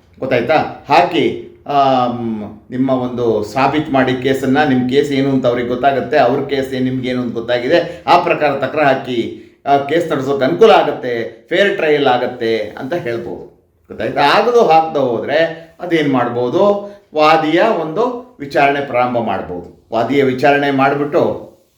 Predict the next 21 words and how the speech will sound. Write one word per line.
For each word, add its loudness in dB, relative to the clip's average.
ವಾದಿಯ 2
ಸಾಕ್ಷಿಗಳನ್ನು, -2
ವಾದಿಯ, 4
ಆ, -2
ವಿಚಾರಣೆ, 0
ಅವರ 2
ಡಾಕ್ಯುಮೆಂಟ್ಗಳನ್ನ 0
ಮಾರ್ಕ್ -2
ಮಾಡ್ತಕ್ಕಂಥದ್ದು, -2
ಅವರ 6
ಎವಿಡೆನ್ಸಿಗೆ 2
ಅವಕಾಶ 2
ಕೊಡ್ಬೋದು, -8
ಅವಕಾಶ 0
ಕೊಡುತ್ತದು. -4
ಅವಕಾಶ, 4
ವಾದಿಯ 4
ಒಂದು 0
ಎವಿಡೆನ್ಸ್ 0
ಆದ 4
ತಕ್ಷಣ, -6